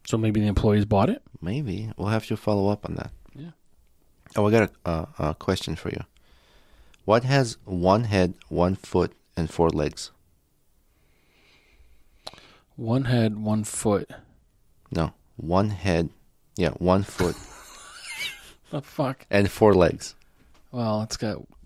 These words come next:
Speaker 1: my dick is a foot. And then four legs would be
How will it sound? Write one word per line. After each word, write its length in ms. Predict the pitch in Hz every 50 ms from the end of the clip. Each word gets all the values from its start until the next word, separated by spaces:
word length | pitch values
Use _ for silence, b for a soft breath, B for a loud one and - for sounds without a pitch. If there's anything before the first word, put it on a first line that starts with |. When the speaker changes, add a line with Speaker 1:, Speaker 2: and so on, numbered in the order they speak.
| -
Speaker 1:
my 560 | - 139 135 117 - - - 139 131 113 110
dick 300 | 107 107 139 147 156 -
is 80 | - 104
a 80 | 98 92
foot. 460 | - - - - 123 101 92 - - - - - - - - - - - - - - - b b b b b b b b b b b b b b b b b b _ _ _
And 140 | - 110 101
then 220 | 101 101 101 98
four 400 | 95 - - - - 120 117 117
legs 500 | 113 107 113 117 113 98 95 95 98 -
would 140 | - 104 95
be 480 | 104 101 98 95 98 95 92 92 -